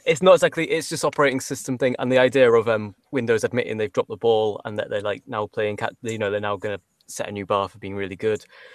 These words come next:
And that today on a Mac Mini that I bought in January, running up-to-date software and operating system, I switched it on, logged in,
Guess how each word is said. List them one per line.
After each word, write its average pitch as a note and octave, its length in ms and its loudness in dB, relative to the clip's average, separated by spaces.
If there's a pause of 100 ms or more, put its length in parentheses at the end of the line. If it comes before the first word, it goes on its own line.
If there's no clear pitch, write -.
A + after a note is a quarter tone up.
(200)
And A2 200 -4
that - 160 2 (1080)
today E3 400 6 (160)
on C3+ 320 2 (640)
a B2 80 -2
Mac - 320 -4
Mini A#2+ 360 -4
that G#2+ 160 -6
I G#2 100 -4
bought A2 340 -2
in G2+ 160 -8
January, G#2 720 -4 (1000)
running G#2+ 320 -6 (640)
up-to-date A2+ 560 -4 (300)
software G2+ 540 -4
and - 140 -16
operating G2+ 400 -8
system, G2 460 -14 (1040)
I - 40 -16
switched - 280 -8
it - 60 -6
on, A2+ 300 -2
logged B2 260 0
in, G#2 240 -2